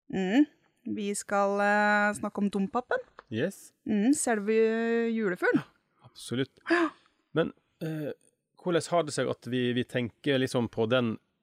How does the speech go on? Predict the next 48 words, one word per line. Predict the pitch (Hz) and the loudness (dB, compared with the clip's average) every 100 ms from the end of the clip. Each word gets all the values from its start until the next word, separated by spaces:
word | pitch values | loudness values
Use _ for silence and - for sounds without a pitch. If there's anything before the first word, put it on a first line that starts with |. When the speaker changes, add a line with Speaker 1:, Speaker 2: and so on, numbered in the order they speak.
| _ _ _ - | _ _ _ -14
Speaker 2:
samti-, | - 135 117 - 139 | -6 -4 -4 -4 -4
altså | 131 123 | -4 -4
den | 113 117 143 139 | -6 0 2 2
og | 120 | 2
jul | 135 165 95 90 | 2 2 0 -4
i | 123 | -2
samme | 139 147 | 0 0
tanke? | 147 - 196 - _ - | 0 0 0 -2 _ -6
Det | 139 | 0
er | 151 | 2
jo | 127 | 2
åpenbart, | 123 123 131 139 - - | 0 0 2 0 -2 0
eh, | 127 117 110 104 - _ _ - - _ _ _ _ _ _ _ - | 2 4 2 -2 -6 _ _ -20 -20 _ _ _ _ _ _ _ -4
ikke | - | -2
en | 139 | 0
trekkfugl | 165 - - 110 | -2 -4 -4 -2
da, | 147 - - | 0 -2 -10
siden | - 143 | -4 -2
vi | 135 | 0
har | 135 | 2
den | 143 | 0
som | 131 | 2
Speaker 1:
Nei. | 123 | 2
Speaker 2:
julemotiv. | 131 165 208 214 196 - _ - | 2 2 2 2 0 -4 _ -4
Speaker 1:
Nei. | 208 208 247 269 _ _ _ | 0 2 0 -4 _ _ _
Speaker 2:
Hva | - | -4
er | 147 | -2
det | 135 | 0
som | |
har | 135 | 0
gjort | 139 - - | 0 -2 -6
den | 117 | -2
til | 117 | -2
liksom | 120 - 113 | -2 -2 -2
julefuglen | 120 110 110 110 - 127 101 | -2 -4 -2 -2 -4 -6 -6
vår, | 98 98 | -8 -8
tror | - 107 | -8 -8
du? | 110 _ _ _ _ - _ _ _ _ _ | -8 _ _ _ _ -20 _ _ _ _ _
Speaker 1:
Eh, | 208 214 | -2 0
bortsett | 196 208 226 | 0 -2 -2
fra | 208 196 | -2 -2
at | - | -2
den | 208 | -2
er, | 202 202 | 0 0
eh, | 208 202 202 202 | 0 0 -2 -2
veldig | 202 196 202 202 - | -2 0 0 0 -2
pen, | 220 220 233 254 | -2 0 2 4
Speaker 2:
Ja. | 247 | 2